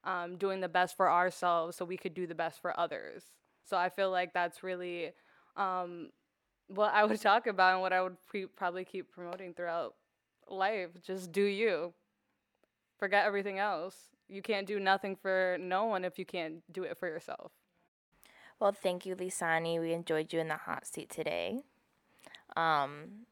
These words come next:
Speaker 2: next time, we'll see what else we can learn about each other or possibly someone else.
Speaker 1: All right, so we're just gonna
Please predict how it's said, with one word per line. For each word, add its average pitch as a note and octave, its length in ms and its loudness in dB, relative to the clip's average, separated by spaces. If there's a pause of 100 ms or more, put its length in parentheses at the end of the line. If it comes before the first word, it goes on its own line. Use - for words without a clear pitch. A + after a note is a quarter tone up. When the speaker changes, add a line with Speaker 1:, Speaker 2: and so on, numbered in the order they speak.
(800)
Speaker 2:
next D#3+ 320 0
time, E3+ 580 -4
we'll D#3+ 140 -8
see D#3 260 -8
what D#3 120 -2
else D3+ 180 -4
we E3 80 -8
can D#3+ 140 -12
learn D3 160 -6
about F2+ 400 -4
each - 180 -14
other C#3+ 320 -4
or C#3+ 480 -4
possibly D#3+ 480 -10
someone D#3+ 260 -4
else. E3+ 360 -8 (360)
Speaker 1:
All A3 200 10
right, E4 260 6
so A#3 140 8
we're A3 160 8
just C4+ 240 0
gonna G#3+ 400 6